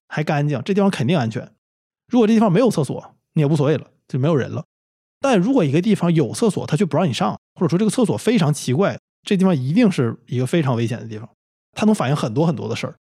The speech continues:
大部分情况下，你以小见大是一个特别荒谬的事儿，但这个地方你以小见大是 OK 的。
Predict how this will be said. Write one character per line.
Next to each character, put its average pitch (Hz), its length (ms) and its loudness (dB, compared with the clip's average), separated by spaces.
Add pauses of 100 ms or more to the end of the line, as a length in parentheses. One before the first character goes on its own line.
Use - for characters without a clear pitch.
(220)
大 247 160 0
部 220 40 2
分 196 80 4
情 160 60 4
况 160 60 2
下， 175 160 2
你 123 100 -4
以 170 80 2
小 165 140 0
见 151 160 0
大 185 160 2
是 143 160 0
一 127 80 0
个 151 100 2
特 165 140 -4
别 143 300 2
荒 151 240 -2
谬 170 120 2
的 120 80 -2
事 123 60 -4
儿， 123 60 -2
但 160 120 0
这 220 120 2
个 170 80 4
地 165 40 2
方 147 140 2
你 139 60 0
以 156 40 2
小 147 120 0
见 131 120 0
大 131 140 0
是 131 60 0
OK 120 280 0
的。 120 80 -6